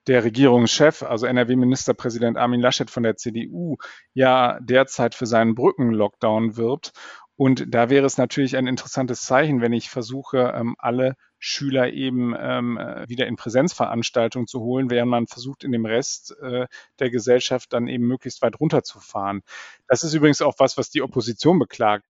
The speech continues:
Ähm, der bildungspolitische Sprecher der S-P-D-Landtagsfraktion Jochen Ott hat beispielsweise gesagt, ähm, dass es ja nicht angehen könne,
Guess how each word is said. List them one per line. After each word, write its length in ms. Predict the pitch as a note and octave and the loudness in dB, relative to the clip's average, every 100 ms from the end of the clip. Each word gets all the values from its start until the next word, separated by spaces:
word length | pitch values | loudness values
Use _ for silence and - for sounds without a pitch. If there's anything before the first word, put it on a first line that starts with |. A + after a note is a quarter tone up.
| - | -4
Ähm, 300 | C#3+ B2+ A#2+ | -2 -2 0
der 160 | D3+ C#3+ | 4 4
bildungspolitische 760 | C#3 F#3 A3 - D#3 D#3+ E3+ D3 | 6 6 6 2 -2 0 -2 -2
Sprecher 380 | - E3+ E3+ D#3+ | -4 -2 4 4
der 200 | B2+ A#2+ | 4 2
S-P-D-Landtagsfraktion 1500 | C3+ - C3+ B2+ B2 C#3 G3 F#3+ - C3 - - - C#3 C3+ | -2 -4 -4 0 2 2 2 -2 -4 -6 -8 -12 -6 -2 0
Jochen 320 | C3 B2+ B2+ | 2 0 -2
Ott 320 | F2+ D3 - E3+ | -2 -2 -2 -10
hat 260 | - C3+ - | -4 -4 2
beispielsweise 840 | C3 B2+ C3 - A2+ A2 G#2+ A2+ | 2 2 -6 -10 -8 -6 -6 -8
gesagt, 540 | A2 G#2+ G#2 A#2 - - - - _ | -8 -6 -4 -4 -8 -20 -20 -20 _
ähm, 300 | - C3 B2+ C3+ | 0 2 0 -2
dass 240 | C3+ C3 | -4 -2
es 160 | C3 - | -4 -2
ja 120 | A#2+ | -2
nicht 220 | D3 D#3 | -2 -4
angehen 480 | C3+ D3 C#3 C3 B2 | -4 -2 0 0 -2
könne, 460 | - B2+ B2+ B2 | -4 -4 -2 -2